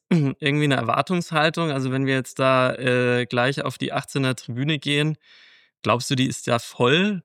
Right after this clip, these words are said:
Und ich so, „Keine Ahnung, also, äh, da kann jetzt gefühlt eigentlich alles passen, äh, alles passieren.“ Und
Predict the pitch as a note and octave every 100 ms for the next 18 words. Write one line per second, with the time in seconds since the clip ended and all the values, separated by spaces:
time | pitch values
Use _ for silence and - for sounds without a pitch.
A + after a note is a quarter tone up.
0 | - B2 A#2+ - A#2 A2+ - _ _ -
1 | - A2+ A#2 D3 C#3+ A2+ G#2 A2+ A2 A2
2 | A2 A#2 A2 A#2 B2+ A#2+ C3 C3 A#2+ C#3
3 | C3 B2 - - B2 D3 C#3 C3+ A#2+ A#2
4 | B2 D3 - C#3 C#3 C#3+ C3+ - - -
5 | - D3 C3 C#3 E3+ - C#3 C#3+ E3 G3
6 | - - - - _ _ - C3 B2+ B2+
7 | B2